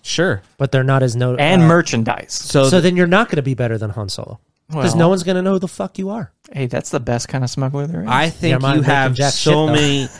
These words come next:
Speaker 1: as a smuggler, I think you have so many targets on your back because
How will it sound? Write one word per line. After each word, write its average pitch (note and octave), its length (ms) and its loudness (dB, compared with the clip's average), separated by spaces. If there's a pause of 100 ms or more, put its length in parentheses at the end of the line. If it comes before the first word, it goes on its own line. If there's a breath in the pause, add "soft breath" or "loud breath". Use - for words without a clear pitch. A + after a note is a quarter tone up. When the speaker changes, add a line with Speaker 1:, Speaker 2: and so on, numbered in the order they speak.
(120)
Speaker 1:
as C#3 180 2
a D3 80 0
smuggler, C3+ 540 0
I B2+ 100 4
think B2+ 240 -4
you B2 80 0
have A2 120 0
so B2+ 380 -2
many B2+ 220 -4
targets G#2 420 -4
on G2 120 -2
your F#2+ 100 -4
back F2+ 320 -8 (240 soft breath)
because A2+ 380 -2